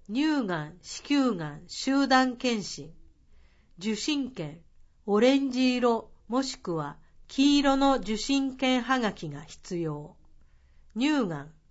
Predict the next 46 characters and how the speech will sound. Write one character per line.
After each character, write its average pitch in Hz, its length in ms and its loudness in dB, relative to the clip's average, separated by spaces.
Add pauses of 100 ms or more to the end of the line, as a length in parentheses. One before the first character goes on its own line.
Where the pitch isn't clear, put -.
(420)
千 302 380 -2
九 247 260 0
百 175 260 -8
七 196 300 -2
十 196 180 -2
八 160 360 -6
年 226 320 0
以 214 100 -4
前 165 200 -6
の 147 240 -14 (320)
西 247 380 2
暦 240 540 -2
偶 247 260 0
数 262 320 0
年 254 280 0
生 254 120 -2
ま 202 140 -2
れ 160 100 -4
の 151 160 -10
女 151 160 -14
性。 160 400 -16 (1160)
子 - 280 -16
宮 285 220 2
が 156 160 -6
ん、 151 120 -16 (560)
千 285 380 -2
九 262 240 0
百 170 300 -8
九 269 280 0
十 170 200 -4
八 165 340 -8
年 233 300 0
以 226 100 -4
前 175 200 -4
の 151 260 -14 (360)
西 262 340 2
暦 247 560 -2
偶 233 200 -2
数 262 320 -2
年 262 300 0
生 247 100 -2
ま 196 140 -2
れ 160 120 -4
の 151 160 -12
女 160 160 -16
性。 170 380 -16